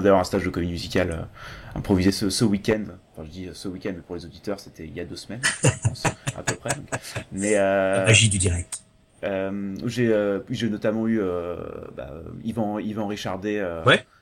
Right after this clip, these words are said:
Speaker 1: qui a la, du coup, la comédie musicale, euh, qui lui est en Suisse.
Speaker 2: Ouais.
Speaker 1: Euh, mais, euh, pareil, c'est la comédie musicale improvisée qui s'est créée en même temps que New à peu près.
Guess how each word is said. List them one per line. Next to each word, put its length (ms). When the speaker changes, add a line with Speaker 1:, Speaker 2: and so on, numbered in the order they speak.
Speaker 1:
qui 160
a 60
la, 100
du 80
coup, 120
la 100
comédie 340
musicale, 460
euh, 220
qui 100
lui 160
est 140
en 100
Suisse. 440
Speaker 2:
Ouais. 160
Speaker 1:
Euh, 140
mais, 260
euh, 220
pareil, 160
c'est 120
la 40
comédie 180
musicale 200
improvisée 320
qui 100
s'est 120
créée 180
en 60
même 200
temps 160
que 140
New 300
à 60
peu 100
près. 200